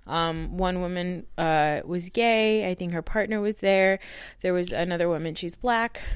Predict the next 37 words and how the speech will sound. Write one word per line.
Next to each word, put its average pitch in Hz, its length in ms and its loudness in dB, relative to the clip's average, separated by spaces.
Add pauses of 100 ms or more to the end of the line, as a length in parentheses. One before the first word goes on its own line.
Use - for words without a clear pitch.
(140)
There 190 100 -2
were 180 100 0
two - 180 -4
progressive 190 520 -2
moms. 214 480 -2
Like, 190 280 4 (580)
they're 226 240 2
all 277 180 6
different 226 340 -2
people, 202 280 -4
people 226 320 -6
from 208 160 -4
different 180 300 -6
walks 165 240 -6
of 160 100 -6
life. 147 300 -6
And 180 120 -2
it 175 60 0
was 180 220 -2
like, 160 340 0 (220)
we're 196 160 2
all 208 140 8
in 220 60 2
this 214 140 0
together. 185 340 2
We're 175 120 0
all 175 160 -2
feeling 175 200 -4
the 170 140 -6
same 170 180 -4
pain. 160 220 -4
And 165 180 -4
exactly 180 460 0
what 196 120 2
you 180 100 -2
said 165 200 -2
about 151 360 -2